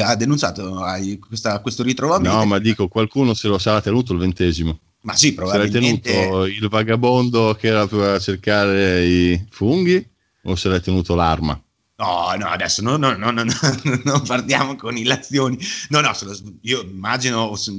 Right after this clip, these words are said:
Speaker 1: se, se lo sarà tenuto chi, chi l'ha trovato, eh.
Speaker 2: Quindi è stato... Ah, quindi è colpa del privato cittadino, no? Bravo, va bene. No, no, io allora, guarda, mi scaldo, invece è stato quello dell'arma, te lo dico io.
Speaker 1: <laughs>
Speaker 2: Eh,
Speaker 1: Dici,
Speaker 2: beh,
Speaker 1: eh?
Speaker 2: scusa, eh.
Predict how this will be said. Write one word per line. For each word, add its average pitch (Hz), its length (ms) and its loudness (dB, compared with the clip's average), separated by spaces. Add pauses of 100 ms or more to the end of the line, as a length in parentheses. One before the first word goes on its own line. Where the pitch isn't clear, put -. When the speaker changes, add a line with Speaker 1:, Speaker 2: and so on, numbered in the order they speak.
(100)
Speaker 1:
se, 98 280 -8
se 98 140 -8
lo 90 80 -8
sarà 90 340 -4
tenuto 82 800 -12
chi, 71 300 -12
chi 87 120 -10
l'ha 85 100 -10
trovato, 87 540 -6
eh. 135 40 -10
Speaker 2:
Quindi 110 440 4 (260)
è 113 140 -2
stato... 110 540 0
Ah, 113 260 2
quindi 113 420 2 (160)
è 90 120 -8
colpa 104 240 -2
del 98 160 0
privato 92 360 0
cittadino, 104 520 0
no? 92 160 2
Bravo, 90 400 2
va 110 100 -2
bene. 82 360 -4
No, 107 160 -2
no, 101 120 0
io 139 140 4
allora, 113 240 2
guarda, 95 240 2
mi 101 120 0
scaldo, 98 300 0
invece 101 240 -4
è - 20 -8
stato 90 220 -6
quello 82 180 -2
dell'arma, 76 480 0
te 80 100 -6
lo 80 60 0
dico 85 260 0
io. 76 200 -2
Speaker 1:
<laughs> 151 120 -10 (1300)
Speaker 2:
Eh, - 180 2
Speaker 1:
Dici, - 20 -4
Speaker 2:
beh, 92 180 2
Speaker 1:
eh? 117 180 -2
Speaker 2:
scusa, 87 340 0
eh. 90 60 0